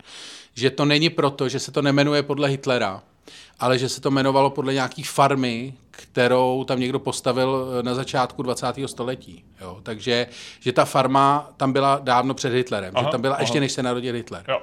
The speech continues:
Speaker 2: jo, jo.
Speaker 1: Ale při-, jako přijde mi dobrý, že prostě jako víš, že Amerika vstupuje do války s nacistickým Německem devatenáct set čtyřicet jedna. Ty se nám probíš, říká, "Hm, máme tady svastiku. Dobrý." V roce čtyřicet tři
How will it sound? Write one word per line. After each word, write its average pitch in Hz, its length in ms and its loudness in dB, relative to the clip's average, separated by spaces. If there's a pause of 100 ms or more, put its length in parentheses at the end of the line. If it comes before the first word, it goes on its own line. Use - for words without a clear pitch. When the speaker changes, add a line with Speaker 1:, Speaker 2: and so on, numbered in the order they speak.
Speaker 2:
jo, 113 180 -4
jo. - 60 -8 (340)
Speaker 1:
Ale 139 460 8
při-, 175 240 0
jako 151 220 4
přijde 175 260 2
mi 196 100 4
dobrý, 147 360 4
že 151 140 -4
prostě 151 320 -6
jako 143 240 0
víš, 180 340 -2
že 123 160 -2 (320)
Amerika 143 340 0
vstupuje 127 360 -2
do 110 80 2
války 123 460 4 (400)
s 107 100 -12
nacistickým 113 600 -6
Německem 107 420 -8
devatenáct 98 360 -8
set 98 80 -12
čtyřicet 98 420 -12
jedna. 95 300 -12
Ty - 120 -20
se - 140 -16
nám 104 180 -12
probíš, 110 280 -12
říká, 117 180 -14
"Hm, 202 320 -10 (460)
máme 123 200 -4
tady 113 200 -6
svastiku. - 560 -14 (540)
Dobrý." 98 220 -10 (580)
V - 20 -20
roce - 180 -6
čtyřicet 101 440 -4
tři 104 420 -2